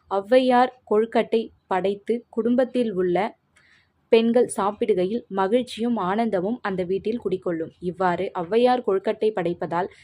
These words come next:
திருமண தடைகள் நீங்கி சுப காரியங்கள் நடைபெறும்.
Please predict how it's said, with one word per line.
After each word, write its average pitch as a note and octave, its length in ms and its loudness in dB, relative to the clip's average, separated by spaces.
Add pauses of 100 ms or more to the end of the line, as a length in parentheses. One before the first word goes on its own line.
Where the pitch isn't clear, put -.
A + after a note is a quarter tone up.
(200)
திருமண D4 380 2
தடைகள் G#3+ 440 2
நீங்கி A3 340 0
சுப A#3+ 260 0
காரியங்கள் G#3 600 2
நடைபெறும். E3+ 460 -4